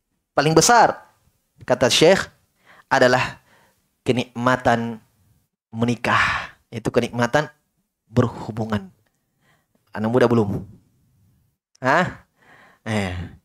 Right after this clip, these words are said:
itu di antara hikmah. Masih banyak hikmah, hikmah yang lain sebenarnya. Hanya Syekh sebutkan cuma berapa saja. Ya?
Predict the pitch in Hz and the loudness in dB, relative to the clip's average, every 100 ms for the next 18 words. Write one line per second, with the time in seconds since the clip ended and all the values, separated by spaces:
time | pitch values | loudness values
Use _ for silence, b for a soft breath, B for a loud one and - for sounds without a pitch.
0 | - 135 170 156 160 139 170 131 110 123 | -10 0 2 4 2 2 0 -2 0 -2
1 | 139 190 247 233 208 202 196 - 170 190 | -2 2 2 2 2 2 0 -2 0 0
2 | 175 190 196 170 156 165 143 156 185 202 | 2 2 2 0 2 2 2 2 2 2
3 | 185 175 180 180 165 147 147 147 135 120 | 0 0 2 2 4 4 4 2 2 -2
4 | 104 - b b b b b b b b | -6 -8 b b b b b b b b
5 | _ _ _ 139 170 | _ _ _ 0 0